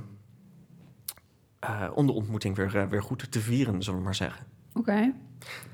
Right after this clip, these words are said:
Speaker 1: Kort daarop, in een andere, eh, herberg, komt de Meijer van Leuven, dat is een soort plaatsvervanger van de, eh,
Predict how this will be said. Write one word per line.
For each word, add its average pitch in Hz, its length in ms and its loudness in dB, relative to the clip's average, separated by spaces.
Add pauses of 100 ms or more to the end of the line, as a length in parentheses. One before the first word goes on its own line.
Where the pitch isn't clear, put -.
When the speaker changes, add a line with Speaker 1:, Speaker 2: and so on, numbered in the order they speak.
(500)
Speaker 1:
Kort 214 260 4
daarop, 160 480 4 (1700)
in 151 140 4
een 127 100 6
andere, 139 500 4 (180)
eh, 110 140 2 (300)
herberg, 120 720 2 (600)
komt 135 280 2
de 120 60 8
Meijer 127 340 6
van 107 160 4
Leuven, 139 400 2
dat 123 100 -4
is - 60 -10
een 101 80 -4
soort - 160 -8
plaatsvervanger 120 640 0
van 95 200 0
de, 98 120 0 (280)
eh, - 120 -4